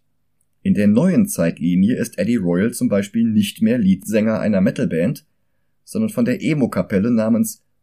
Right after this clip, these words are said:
A Waterbed Away. Außerdem hat Chris einen Zettel gefunden, auf dem Jamie Amelia mitteilte, dass sie in der Vergangenheit gelandet ist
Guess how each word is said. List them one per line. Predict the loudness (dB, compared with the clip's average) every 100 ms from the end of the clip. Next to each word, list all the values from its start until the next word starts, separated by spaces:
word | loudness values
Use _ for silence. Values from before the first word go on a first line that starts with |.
| -2
A |
Waterbed | -2 2 2 2 0 -4 0 -2 -2 -4
Away. | -4 -2 -2 -4 -6 -12 _ _ _ _ _ _ _ _
Außerdem | 2 2 2 -4 -4
hat | -4 -6
Chris | -4 -4
einen | -2 -2 0
Zettel | -2 -2
gefunden, | -4 -2 0 0 0 -2
auf | -4
dem | 0 0
Jamie | 0 0 2 0 -4 0
Amelia | 2 2 2 0
mitteilte, | -2 -2 -4 -2 -2
dass | -4 -2
sie | -2
in |
der | -2
Vergangenheit | -2 0 0 0 -2
gelandet | -2 0 2 2 -2
ist | -8 -10